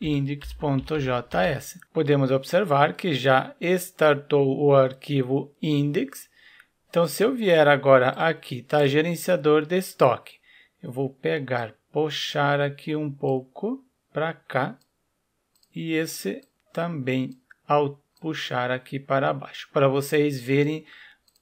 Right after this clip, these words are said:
a, a alteração. Está aqui gerenciador de estoque. Eu vou colocar gerenciador financeiro. Alterei, vou salvar.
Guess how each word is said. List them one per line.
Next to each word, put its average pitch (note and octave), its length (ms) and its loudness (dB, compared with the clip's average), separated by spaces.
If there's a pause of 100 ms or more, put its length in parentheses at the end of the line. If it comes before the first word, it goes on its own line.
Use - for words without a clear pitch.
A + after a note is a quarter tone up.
(240)
a, D3 200 2
a D3 160 -2
alteração. D3 800 0 (380)
Está D#3 300 -2
aqui F#3 320 -4
gerenciador D#3 880 0
de E3+ 240 -6
estoque. C#3+ 580 0
Eu C3+ 60 -8
vou F#3 120 -8
colocar D3 540 -6
gerenciador E3 880 -2 (480)
financeiro. F3 920 -4 (360)
Alterei, D3 840 2 (260)
vou C3+ 320 2
salvar. D#3+ 880 4